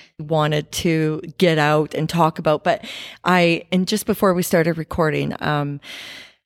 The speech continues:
I want, I want to start with just,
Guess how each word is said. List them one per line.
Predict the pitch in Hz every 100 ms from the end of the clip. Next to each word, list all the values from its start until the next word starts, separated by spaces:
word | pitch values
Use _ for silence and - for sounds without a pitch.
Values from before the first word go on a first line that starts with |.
| _ -
I | 202
want, | 190 214 247 302 285 - - - _ -
I | 190
want | 175 220 269 -
to | 277
start | - - 170 170 - -
with | 165 165 -
just, | 175 165 - -